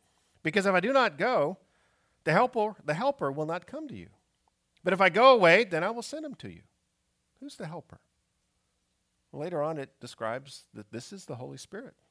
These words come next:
that Jesus is talking about. This is God's personal presence. Jesus refers to him often as the helper, sometimes the counselor.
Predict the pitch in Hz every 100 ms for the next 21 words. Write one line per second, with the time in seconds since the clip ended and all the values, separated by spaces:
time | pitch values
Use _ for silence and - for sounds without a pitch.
0 | _ - 104 101 101 95 95 95 92 95
1 | _ _ - 156 107 120 160 202 180 _
2 | _ - 165 - 156 156 _ _ _ _
3 | _ - 143 82 - - 123 156 - 151
4 | 143 139 139 117 110 - 107 101 113 -
5 | - 113 - 156 - 123 127 117 107 107
6 | - 113 143 - 160